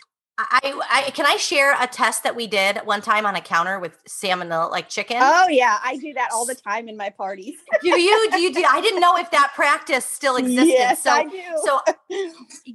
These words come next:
Speaker 1: yes. So my history with Norwex goes way back to, like, two thousand ten. And, and we would, um, I watched one of the, the ladies who was actually a, a doctor, and she was a friend of mine.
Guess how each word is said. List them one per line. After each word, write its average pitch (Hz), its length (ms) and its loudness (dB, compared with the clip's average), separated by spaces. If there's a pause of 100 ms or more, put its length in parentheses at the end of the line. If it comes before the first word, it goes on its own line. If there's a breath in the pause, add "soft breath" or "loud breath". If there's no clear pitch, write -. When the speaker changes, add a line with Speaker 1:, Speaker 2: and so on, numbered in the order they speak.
Speaker 1:
yes. 311 260 2
So 254 160 2
my 277 280 2
history 294 380 -4
with 226 180 -6
Norwex 202 560 0
goes 196 240 -2
way 202 140 -4
back 185 260 2
to, 196 80 -8
like, 165 200 -2
two 226 200 -10
thousand 175 420 -2
ten. 196 320 0
And, 160 120 -2 (300 loud breath)
and 202 280 0
we 262 140 -4
would, 254 440 2
um, 165 400 2 (880)
I 208 120 2
watched 226 480 2
one 214 180 2
of 196 120 -4
the, 180 220 -2
the 185 160 -4
ladies 175 420 -4
who 202 220 -8
was 180 140 -6
actually 262 520 0
a, 190 240 2
a 185 80 -4
doctor, 170 540 0
and 170 180 -8
she 190 140 -8
was 180 100 -8
a 185 60 -8
friend 202 240 0
of 180 60 -2
mine. 151 260 0